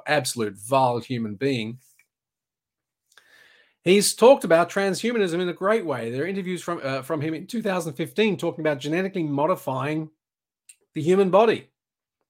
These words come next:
genetically editing the human body. And now we've got it six years later. Think about it. What are you gonna do about it?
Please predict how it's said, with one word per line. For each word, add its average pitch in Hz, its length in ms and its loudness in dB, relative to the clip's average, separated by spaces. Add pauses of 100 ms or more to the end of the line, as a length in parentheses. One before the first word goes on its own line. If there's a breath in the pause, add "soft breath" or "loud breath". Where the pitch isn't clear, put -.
(140)
genetically 180 640 -4
editing 190 560 2 (260)
the 143 80 -10
human 165 300 -2
body. 165 400 0 (340)
And 127 140 -6
now 151 160 -2
we've 151 220 -4
got 165 160 -2
it - 100 -16
six 131 240 -14
years 135 220 -6
later. 135 240 -4 (2500)
Think 254 160 -4
about 156 200 0
it. - 100 -12
What 151 100 -2
are 202 60 0
you 208 40 -2
gonna 185 160 0
do 185 180 2
about 117 260 -2
it? - 40 -20